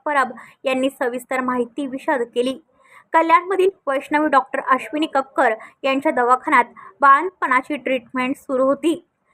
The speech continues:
सई यांचे ब्लड प्रेशर वाढलेले होते, ते कमी होत नव्हते, तरी डॉक्टर कक्कर यांनी टाइमपास केला आणि दुसऱ्या दिवशी केएम हॉस्पिटलमध्ये नेण्यास सांगितले.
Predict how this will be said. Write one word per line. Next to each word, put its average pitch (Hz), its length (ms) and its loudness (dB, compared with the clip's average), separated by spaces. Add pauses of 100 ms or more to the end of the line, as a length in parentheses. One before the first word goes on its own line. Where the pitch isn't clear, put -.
(300)
सई 269 140 4
यांचे 247 340 0
ब्लड 240 320 2
प्रेशर 262 380 -4 (180)
वाढलेले 247 400 2
होते, 302 380 0 (100)
ते - 40 -8 (120)
कमी 277 280 -2
होत 254 200 -2
नव्हते, 233 460 0 (460)
तरी 349 140 -2
डॉक्टर 370 300 2
कक्कर 320 440 -2
यांनी 285 240 -2
टाइमपास 254 460 -2 (100)
केला 285 160 4
आणि 247 400 2
दुसऱ्या 254 340 -4
दिवशी 269 360 -6 (120)
केएम 277 280 0 (180)
हॉस्पिटलमध्ये 269 640 -2
नेण्यास 226 300 0
सांगितले. 247 520 2